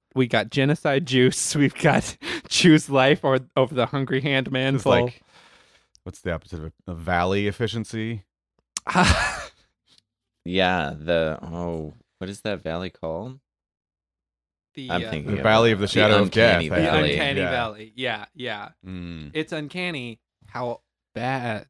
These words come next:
Speaker 1: the food is. Um, what is this peak efficiency at?
Speaker 3: Delivering calories to your body.
Speaker 2: I think that
Speaker 1: Yeah.
Speaker 2: this food,
Speaker 1: Mm-hmm.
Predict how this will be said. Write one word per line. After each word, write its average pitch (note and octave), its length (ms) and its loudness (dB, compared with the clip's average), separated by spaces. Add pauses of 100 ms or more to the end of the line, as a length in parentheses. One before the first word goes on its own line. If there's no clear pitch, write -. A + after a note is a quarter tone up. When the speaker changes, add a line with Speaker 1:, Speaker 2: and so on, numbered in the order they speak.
(140)
Speaker 1:
the A#2+ 240 -4
food G3+ 380 -2
is. A2+ 160 -4 (520)
Um, D3+ 500 2 (200)
what D#3+ 260 6
is A3 120 4
this F#3 180 4
peak - 480 -8
efficiency C3 640 -2 (260)
at? G#2 380 -6 (960)
Speaker 3:
Delivering E2+ 520 -2
calories D#2+ 680 -6
to - 120 -14
your G#2 120 -10
body. A#2 460 -10 (100)
Speaker 2:
I C#3+ 100 2
think B3 440 -2
that D#3+ 340 6
Speaker 1:
Yeah. E3+ 500 2
Speaker 2:
this D#3+ 360 4
food, F#2 600 0 (240)
Speaker 1:
Mm-hmm. D#3+ 320 0